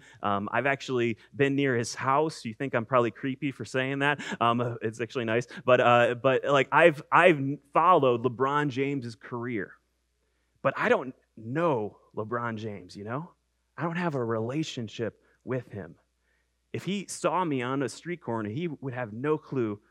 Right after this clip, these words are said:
who I am. And so in the same way, we can know a lot about God. We can say, "Hey, I grew up in church. I was, you know, a part of a Christian community. I read my Bible," whatever, but have no deep relationship with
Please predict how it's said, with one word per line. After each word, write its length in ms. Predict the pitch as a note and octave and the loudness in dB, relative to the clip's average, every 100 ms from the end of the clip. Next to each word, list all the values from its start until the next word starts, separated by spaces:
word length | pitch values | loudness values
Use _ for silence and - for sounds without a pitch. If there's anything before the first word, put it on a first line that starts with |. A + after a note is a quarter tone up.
| _ | _
who 260 | - D#3+ D#3 | -6 -4 -2
I 220 | A#2 A#2+ | -4 -6
am. 380 | A#2+ G#2 F#2+ F2 _ _ _ _ _ _ _ _ _ _ _ _ _ - | -6 -10 -12 -14 _ _ _ _ _ _ _ _ _ _ _ _ _ -14
And 120 | B2 | -6
so 260 | E3+ C3+ C2+ - - | -4 -4 -6 -14 -10
in 160 | E3 E3+ | -8 -6
the 100 | C#3+ | -8
same 400 | - C3+ D#3 C3 | -6 -4 -4 -4
way, 200 | C#3+ C3 | -4 -4
we 120 | E3 | -6
can 300 | - A#2+ A#2+ | -8 -10 -10
know 180 | D3+ C#3+ | -8 -8
a 40 | |
lot 260 | A#2 C3+ C3+ | -8 -8 -6
about 260 | A2+ G#2 | -6 -8
God. 200 | A2+ G2+ | -8 -8
We 100 | A2 | -10
can 240 | B2 B2 G#2 - _ | -8 -8 -10 -16 _
say, 240 | - B2+ | -8 -6
"Hey, 180 | A2+ C3+ | -4 -6
I 100 | A#2 | -6
grew 220 | A2 C3 | -6 -6
up 60 | C3+ _ - | -6 _ -12
in 140 | C3 | -10
church. 420 | - C#3 A2 - | -6 -4 -4 -2
I 100 | A#2+ | 2
was, 180 | A#2+ A2+ - - _ | 2 0 -10 -20 _
you 100 | A#2+ | -8
know, 140 | A#2 | -4
a 60 | A2+ | -6
part 320 | - C#3 C3+ | 0 2 2
of 80 | C3+ | 2
a 60 | A#2+ | -2
Christian 340 | - C3 C3 | -4 -4 -6
community. 380 | - B2+ B2 A2 | -6 -4 -2 -2
I 20 | |
read 220 | B2 C#3+ | 0 -2
my 160 | C3+ B2 | -2 -4
Bible," 360 | B2 B2+ A2+ | -2 -2 -2
whatever, 280 | C3 D3 C3 - - _ | 0 0 0 -6 -20 _
but 100 | C#3 | -8
have 340 | C#3+ - D#3+ C3+ | -6 -4 -6 -6
no 640 | A2 A#2 D3 D3 C#3+ C#3 C#3 _ _ _ | -10 -10 -10 -8 -8 -8 _ _ _ _
deep 340 | C3+ C3+ B2 _ _ | -10 -8 -10 _ _
relationship 800 | G#2 G#2 A2+ A2+ - F#2 - D2+ _ _ _ _ | -14 -10 -10 -10 -16 -16 -16 -16 _ _ _ _
with 240 | - G#2 | -14 -12